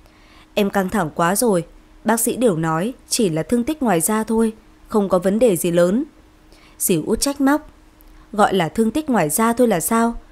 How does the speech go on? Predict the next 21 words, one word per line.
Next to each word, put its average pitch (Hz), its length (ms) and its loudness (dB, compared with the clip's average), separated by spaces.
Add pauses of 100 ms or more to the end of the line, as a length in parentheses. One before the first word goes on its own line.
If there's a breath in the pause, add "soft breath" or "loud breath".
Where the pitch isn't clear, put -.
(220 soft breath)
Xe 202 240 0
đã 175 120 0
bị 226 200 -4
đâm 214 220 2
thành 170 200 -4
như 196 120 0
vậy 233 240 0
rồi. 180 320 2 (500 soft breath)
Bình 196 200 0
thường, 175 280 2 (200)
bọn 214 180 0
trẻ 190 200 -2
chỉ 175 160 -4
cần 175 200 0
chảy 170 240 0
xước 285 220 -2
da 247 220 0
va 240 180 0
chạm 240 280 -2
chút 302 160 -4
xíu, 240 380 0